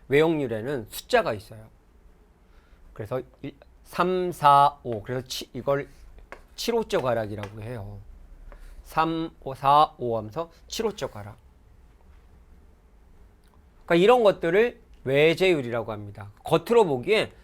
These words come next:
딱 이 앞에가 일곱 글자, 뒤에가 다섯 글자. 이런 것들을 우리는, 어, 음수율이라고 합니다. 숫자. 그런데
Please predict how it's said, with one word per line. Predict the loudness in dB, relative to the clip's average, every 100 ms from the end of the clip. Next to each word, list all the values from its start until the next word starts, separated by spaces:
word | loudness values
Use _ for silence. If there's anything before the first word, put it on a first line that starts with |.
| -20 -20 _ 6
딱 | 6
이 | 10
앞에가 | 8 8 4 6 6
일곱 | 4 -2 -4
글자, | -6 -2 2 2 0 -2
뒤에가 | 2 2
다섯 | 0 -2 -4
글자. | -8 -12 -12 -16 -18 -20 _ _ -20 _ _ _ _ _ _ _ -20 -2
이런 | 2 2
것들을 | 2 -4 -2 2 2 2 -18 _ _ -10
우리는, | -6 -4 -6 -8 _ _ _
어, | -6 -4 -4 -8 -6
음수율이라고 | -2 -2 -2 -4 -4 -4 -6
합니다. | -8 -14 -14
숫자. | -16 -12 -8 -8 -10 -20 -20 _ _ _ _ _ _ _ _ _ -20 -18
그런데 | -12 -8 -6 -6